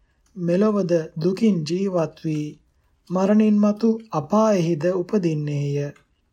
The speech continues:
අනේක අකුසලයන්ට මුල් වන බැවින් මෝහය අකුසල මූලයකි. ලෝභ, මෝහයෝ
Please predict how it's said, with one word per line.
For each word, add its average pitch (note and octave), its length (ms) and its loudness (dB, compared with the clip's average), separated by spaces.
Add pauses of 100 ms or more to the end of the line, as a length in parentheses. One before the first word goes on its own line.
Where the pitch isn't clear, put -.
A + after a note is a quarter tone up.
(680)
අනේක E3+ 480 0
අකුසලයන්ට G3 880 -2 (320)
මුල් F3 400 -2
වන E3 260 0
බැවින් D3+ 400 -2 (800)
මෝහය D#3 440 0 (160)
අකුසල F3+ 580 -2
මූලයකි. D3 720 -2 (840)
ලෝභ, F#3+ 420 4 (520)
මෝහයෝ F3 760 2